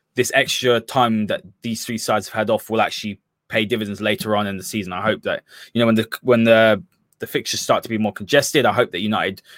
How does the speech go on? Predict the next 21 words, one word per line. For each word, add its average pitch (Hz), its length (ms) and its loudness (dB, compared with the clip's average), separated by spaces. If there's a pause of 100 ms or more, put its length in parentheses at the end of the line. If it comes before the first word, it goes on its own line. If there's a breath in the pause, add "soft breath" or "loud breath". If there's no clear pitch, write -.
(120)
will 120 140 6
have 107 140 2
an 107 60 0
advantage. 110 460 0
'Cause 147 100 4
I 156 60 8
do 202 160 4
worry, 165 380 6
Rob, 123 220 2
if 120 100 0
I'm 143 100 0
being 135 140 0
honest 127 260 -4
with 131 100 -10
you, 131 120 2
I 120 60 4
ju-, 117 160 -6
I 113 100 -2
f-, - 200 -8
I 123 160 0
have 120 280 -2